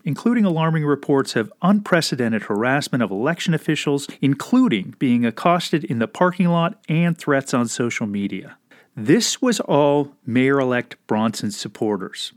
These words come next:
In response, the man who will lead this city and the same employees who his volunteers harassed and threatened,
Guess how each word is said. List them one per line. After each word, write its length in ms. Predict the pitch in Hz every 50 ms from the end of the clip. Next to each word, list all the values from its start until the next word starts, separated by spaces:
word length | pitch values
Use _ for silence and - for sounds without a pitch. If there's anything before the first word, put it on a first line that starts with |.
| _ _ _ _ -
In 220 | - 196 226 262
response, 760 | 262 226 - - - - 165 143 104 - - - - - - - - - _ _ -
the 100 | 131 135
man 500 | 143 139 139 160 185 208 233 254 277 262
who 140 | 208 180 196
will 220 | 160 143 147 147
lead 500 | 143 135 127 131 151 185 214 233 220 185
this 160 | 165 185 185 -
city 580 | - - - - 156 131 107 101 - - _ _
and 160 | - 143 143 143
the 80 | 127
same 420 | - - - - 180 202 233 247 262
employees 600 | 247 - - - 185 160 151 139 131 123 - -
who 180 | - 165 147
his 220 | 101 131 135 120 120
volunteers 720 | - 147 156 190 214 226 208 - - 160 151 147 - -
harassed 640 | - 139 120 113 127 139 147 170 202 202 180 - 202
and 180 | 190 147 143
threatened, 640 | - - - 151 143 143 139 - 117 113 104 - -